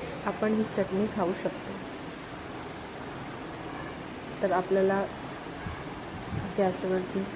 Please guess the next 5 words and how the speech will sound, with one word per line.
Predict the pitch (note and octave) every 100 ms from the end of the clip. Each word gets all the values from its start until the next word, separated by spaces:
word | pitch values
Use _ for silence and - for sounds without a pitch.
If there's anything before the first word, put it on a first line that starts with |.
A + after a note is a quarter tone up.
| -
कढईवरती | G3+ F#3+ G3+ G3 F#3 - F#3 F#3+ G3
झाकण | F#3+ - A3
ठेवायचं | A#3 G3 E3+ E3+ F3+
आहे | E3+ F3 A3+ - - - - - - - - - - A3
आणि | G3 F#3 F3+ F#3